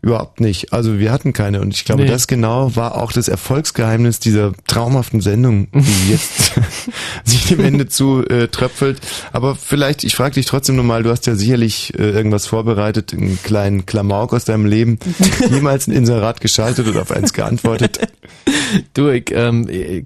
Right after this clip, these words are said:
Speaker 2: hab mir echt Löcher in den Po gefragt. Die ganze
Speaker 1: Mhm.
Speaker 2: Woche. Hab ich irgendwann mal was mit Annoncen zu tun gehabt. Und ich,
Speaker 1: Mhm,
Speaker 2: ich,
Speaker 1: mhm, mhm.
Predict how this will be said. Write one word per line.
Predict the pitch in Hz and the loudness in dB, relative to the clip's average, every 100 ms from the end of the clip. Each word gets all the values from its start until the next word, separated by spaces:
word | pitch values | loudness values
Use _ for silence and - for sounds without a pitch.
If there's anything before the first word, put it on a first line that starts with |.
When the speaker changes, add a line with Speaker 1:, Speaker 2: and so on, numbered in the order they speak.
| 139 | -2
Speaker 2:
hab | 139 | 0
mir | 151 | -2
echt | - 156 - - | 0 -2 -4 -8
Löcher | - 123 139 226 185 131 | -2 2 2 0 0 0
in | 107 | 0
den | 117 | -2
Po | - | 0
gefragt. | 113 113 - 92 95 - - | 0 0 -4 -4 -4 -8 -8
Die | 76 | 0
ganze | 127 123 | 2 4
Speaker 1:
Mhm. | 123 | 4
Speaker 2:
Woche. | 147 147 120 - - | 2 2 -2 -8 -14
Hab | - 147 | -4 -4
ich | - - | -2 -2
irgendwann | 170 233 208 196 | 0 2 0 0
mal | 185 | 2
was | 185 185 | 0 0
mit | 160 - | -2 -2
Annoncen | 143 147 185 202 160 | 0 0 0 0 -4
zu | - | -4
tun | 127 131 | 0 2
gehabt. | 123 117 - | 2 0 -2
Und | 131 | -4
ich, | 139 | 0
Speaker 1:
Mhm, | 110 98 98 | 2 2 2
Speaker 2:
ich, | 127 | 0
Speaker 1:
mhm, | 123 - 107 - 226 | -2 -6 -6 -8 -10
mhm. | - | -6